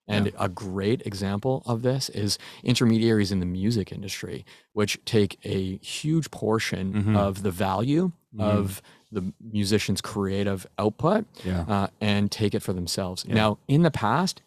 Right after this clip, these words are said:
Speaker 1: totally, totally justified because distributing music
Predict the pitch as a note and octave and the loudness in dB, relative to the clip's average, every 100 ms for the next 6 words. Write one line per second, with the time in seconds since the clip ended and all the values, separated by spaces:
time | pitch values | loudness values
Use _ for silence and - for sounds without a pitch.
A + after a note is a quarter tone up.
0 | _ - B2 A#2+ A#2+ B2+ - _ - G#2 | _ 0 2 4 4 2 -4 _ -2 0
1 | G2 F#2+ F#2+ - G2+ G2 F#2+ G2+ - G2+ | 2 -2 -6 -8 -8 -8 -8 -6 -2 0
2 | - - A#2 - A#2 A#2+ A2+ G2 G#2 C3 | -2 -4 -4 0 2 4 4 4 4 4
3 | A2+ G#2 | 2 0